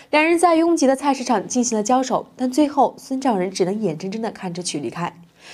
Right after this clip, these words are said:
因为这次的失误，孙兆仁主动离开了警局。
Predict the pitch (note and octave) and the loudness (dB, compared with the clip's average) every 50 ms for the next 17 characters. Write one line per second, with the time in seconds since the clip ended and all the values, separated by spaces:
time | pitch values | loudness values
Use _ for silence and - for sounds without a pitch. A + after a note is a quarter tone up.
0 | - - - - - - E4 E4 D#4+ D#4+ D#4+ D#4+ D#4 D4 - C4+ C4+ C4 - C#4 | -20 -20 -20 -10 -2 2 2 4 4 4 4 4 4 4 4 2 0 0 2 2
1 | D4 C#4 B3 G#3+ - - - - D4+ D#4 D#4 D#4+ D4+ B3+ G#3+ G3 G#3+ A3+ G#3+ - | 2 4 4 2 0 -2 -8 -2 2 2 4 4 4 4 4 2 0 0 0 0
2 | E3 E3+ A3+ A3 G3 F3+ F3 E3 G#3+ A#3 A#3+ G#3+ - - E3 D#3+ D#3+ - F3 - | 2 2 2 0 0 -2 -4 -4 -2 0 0 0 0 -4 -8 -8 -4 -2 -2 -4
3 | - | -4